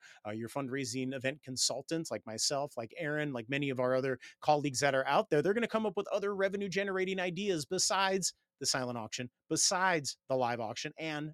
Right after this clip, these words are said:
besides the paddle raise. There's so many different elements that you can include within that. There's the mystery box, there's the golden paddle, there's, uh, I hate to say it, but heads and tails <laughs> is an opportunity if you're having that type of event.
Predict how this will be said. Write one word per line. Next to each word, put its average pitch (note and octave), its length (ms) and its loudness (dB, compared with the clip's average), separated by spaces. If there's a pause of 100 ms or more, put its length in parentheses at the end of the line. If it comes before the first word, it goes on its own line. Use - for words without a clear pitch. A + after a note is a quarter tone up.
(100)
besides C3 480 -2
the - 80 -12
paddle - 260 -2
raise. - 300 -6 (320)
There's D#3 160 4
so G3 100 6
many F3 140 4
different C#3+ 200 2
elements C#3 260 -2
that C#3 80 -4
you C3 100 -6
can B2+ 220 -6
include C3 400 -8
within B2+ 260 -2
that. A2 160 -8
There's A#2+ 180 -8
the D3 80 -8
mystery D#3+ 300 0
box, B2+ 300 -4
there's A#2+ 180 -4
the C3 80 -6
golden D#3 320 -2
paddle, D#3 340 0
there's, A#2 240 -6 (400)
uh, A2 280 0
I B2 80 -6
hate A#2+ 160 -6
to C3 80 0
say D3 180 4
it, D3 100 0
but C#3+ 120 -2
heads E3 240 2
and F#3 100 -2
tails A3+ 320 8
<laughs> - 0 -
is C3 240 4
an G#3 80 8
opportunity E3+ 640 6
if C#3 80 -4
you're C#3 120 2
having C3+ 240 0
that B2+ 120 -2
type C3 220 -2
of A#2 120 -8
event. A#2+ 320 -8